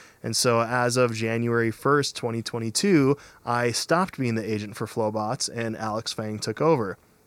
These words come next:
which was also great timing because as we came into this fall of twenty twenty-one, this past fall,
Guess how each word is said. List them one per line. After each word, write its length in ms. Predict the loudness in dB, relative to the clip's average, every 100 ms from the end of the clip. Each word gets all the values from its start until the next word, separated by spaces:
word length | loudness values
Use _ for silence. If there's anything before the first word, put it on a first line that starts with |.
| _ _ _ _ -8 2
which 240 | 4 4
was 160 | 0 2
also 360 | 2 2 0
great 440 | -2 0 2 2 2
timing 480 | -2 -2 -2 -4 -6 -14 -12 -6
because 320 | 2 2 2
as 260 | 0 0
we 100 | -2
came 260 | -4 -2 0
into 240 | -2 -4
this 200 | -2 -2
fall 520 | -2 0 2 4 2 0
of 120 | -6
twenty 300 | -6 -4 -4
twenty-one, 440 | -4 -4 -2 -4
this 100 | -4
past 320 | -2 -2 0
fall, 360 | 2 2 2